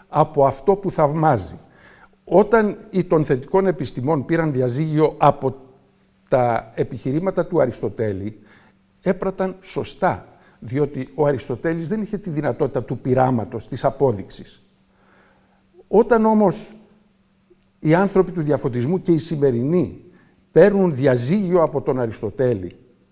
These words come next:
τότε εκεί διαπράττεται αδίκημα της γνώσης. Γιατί; Γιατί ο Αριστοτέλης εκεί είχε το παράδειγμα, το οποίο κατέγραψε, ανέλυσε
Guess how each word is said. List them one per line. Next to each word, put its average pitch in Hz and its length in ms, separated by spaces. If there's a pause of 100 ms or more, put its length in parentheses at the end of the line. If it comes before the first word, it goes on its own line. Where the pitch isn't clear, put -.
(720)
τότε 151 520 (100)
εκεί 127 280
διαπράττεται 147 640
αδίκημα 107 720 (680)
της 117 200
γνώσης. 113 680
Γιατί; 131 500 (360)
Γιατί 127 360
ο 147 40
Αριστοτέλης 135 540
εκεί 170 260
είχε 175 200
το 151 140
παράδειγμα, 120 840 (280)
το 147 100
οποίο 156 300
κατέγραψε, 180 920
ανέλυσε 180 800